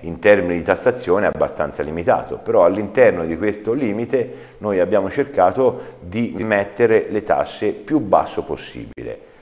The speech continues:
Più basso possibile è stata una scelta politica. Eh, lo abbiamo detto questo, l'abbiamo detto in più di un'occasione, per esempio la minoranza del P D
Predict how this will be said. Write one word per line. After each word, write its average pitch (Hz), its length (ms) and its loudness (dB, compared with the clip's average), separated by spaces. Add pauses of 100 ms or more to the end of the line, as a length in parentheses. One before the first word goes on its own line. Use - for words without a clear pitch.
(100)
Più 110 140 -10
basso 117 280 0
possibile 127 360 -2
è - 40 -4
stata 87 180 -6
una 85 100 -2
scelta 90 460 -2
politica. 65 520 -6 (720)
Eh, 104 160 0
lo 117 140 6
abbiamo 131 240 6
detto 80 460 0
questo, 85 420 -4
l'abbiamo 90 300 0
detto 101 240 -2
in 82 60 -6
più 92 140 -8
di 87 80 -6
un'occasione, 123 880 -2 (380)
per 110 120 -2
esempio 92 600 2
la 90 200 4
minoranza 92 1000 2
del 80 220 -4
P 87 180 -12
D 76 180 -12